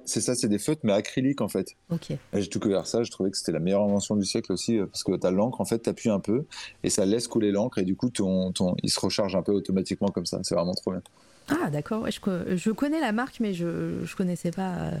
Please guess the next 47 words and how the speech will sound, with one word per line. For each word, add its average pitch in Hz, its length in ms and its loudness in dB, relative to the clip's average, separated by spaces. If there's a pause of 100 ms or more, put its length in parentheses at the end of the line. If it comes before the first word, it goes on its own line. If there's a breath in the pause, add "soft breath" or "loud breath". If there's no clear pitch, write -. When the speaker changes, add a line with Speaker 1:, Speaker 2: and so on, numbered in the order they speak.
(520 loud breath)
Speaker 2:
la, 147 240 -4
les, 151 140 -2
Speaker 1:
Ouais. 233 180 2
Speaker 2:
la, 170 640 -4
la 156 40 0
technique, - 460 -2
vraiment. 160 340 -2 (480 loud breath)
Euh, 160 440 0 (120)
tiens, 262 160 2
d'ailleurs, 208 320 0
là, 214 140 0
là, 165 200 -4
sur, 165 400 -2
sur 190 160 -2
l'image 202 340 0
que 202 120 -2
je - 100 -6
poste, - 300 -2
là, 285 140 0
c'est - 220 -4
le, 180 360 0 (380 loud breath)
euh, 160 280 0
le 185 200 0
papier, 262 580 -2 (100)
pareil, 226 440 0
on 185 120 -2
dirait 180 240 0
qu'il 190 140 -4
a 156 80 0
un 156 60 -2
peu 175 140 0
vieilli. 175 360 -2 (960)
Est-ce 208 140 -2
que 190 80 0
tu 170 180 -6
fais 208 140 0
des 170 120 0
tests, 254 360 -2
euh, - 20 6
Speaker 1:
Alors 190 140 4
Speaker 2:
sur 208 100 0
Speaker 1:
ça, 190 60 6
Speaker 2:
le 180 80 4
Speaker 1:
ouais, 135 40 2
Speaker 2:
papier 143 260 2
avant ? - 100 -4
Speaker 1:
justement. - 280 -4